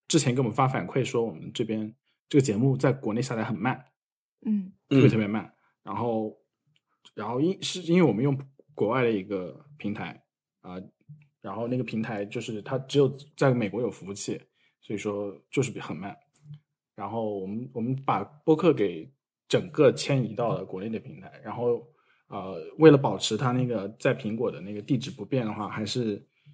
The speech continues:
Speaker 1: 就是迁移的时候需要一些技巧，但是anyways，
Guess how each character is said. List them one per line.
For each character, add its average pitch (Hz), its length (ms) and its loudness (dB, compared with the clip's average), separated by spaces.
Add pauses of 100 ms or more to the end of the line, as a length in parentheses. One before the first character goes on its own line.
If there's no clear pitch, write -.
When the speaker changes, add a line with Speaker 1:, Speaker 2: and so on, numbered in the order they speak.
(200)
Speaker 1:
就 135 140 -2
是 117 300 -4
迁 160 220 6
移 135 60 10
的 123 80 6
时 117 80 0
候 107 80 4
需 107 120 -4
要 110 160 0
一 120 120 -6
些 123 180 -2
技 127 200 2
巧， - 180 -6
但 143 140 0
是 143 300 4
anyways， 156 440 8